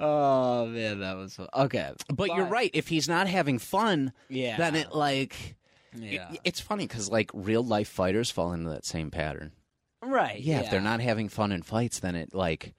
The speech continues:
Speaker 2: it makes it much harder for them to be
Speaker 1: Mm-hmm.
Speaker 2: able to do.
Speaker 1: Well, of course, you know,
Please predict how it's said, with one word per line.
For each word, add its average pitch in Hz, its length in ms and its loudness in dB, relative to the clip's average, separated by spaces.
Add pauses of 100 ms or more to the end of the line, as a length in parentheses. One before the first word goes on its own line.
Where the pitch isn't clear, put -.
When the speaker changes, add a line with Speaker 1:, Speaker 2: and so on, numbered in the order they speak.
(400)
Speaker 2:
it 113 80 -2
makes 101 240 -2
it 98 80 -2
much 82 220 -6
harder 95 320 2
for - 120 -4
them 78 180 -4
to 78 40 -8
be 78 60 -10
Speaker 1:
Mm-hmm. 76 100 -10
Speaker 2:
able 53 120 -14
to 53 60 -16
do. 78 240 -8 (300)
Speaker 1:
Well, 240 140 0
of 165 260 0
course, 170 400 2
you 123 60 -4
know, 98 320 -8